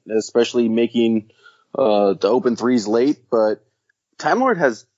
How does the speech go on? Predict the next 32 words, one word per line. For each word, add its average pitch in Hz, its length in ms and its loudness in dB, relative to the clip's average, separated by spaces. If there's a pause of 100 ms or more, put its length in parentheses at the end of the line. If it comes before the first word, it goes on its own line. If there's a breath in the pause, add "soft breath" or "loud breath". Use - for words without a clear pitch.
(100)
really 202 880 0
no 139 180 2
idea 117 240 0
what 107 80 -2
he's 104 120 -6
doing 113 240 0
on 101 120 0
offense 101 580 -4
and 110 240 -8
basically 135 420 0
can 123 160 0
only 123 280 2
roll 113 260 2
to 117 120 -2
the 104 100 2
rim. 104 360 0 (640)
Tice 160 300 0
can 170 140 0
make 143 200 0
plays. 175 380 0
Tice 131 220 0
can 123 100 -10
do 113 100 0
dribble 101 300 -2
handoffs. 151 580 0
I 107 60 -4
think 113 220 -8
Tice 117 260 -2
knows 113 160 -2
a 104 60 -4
lot, 104 380 0 (140)
like, 107 200 0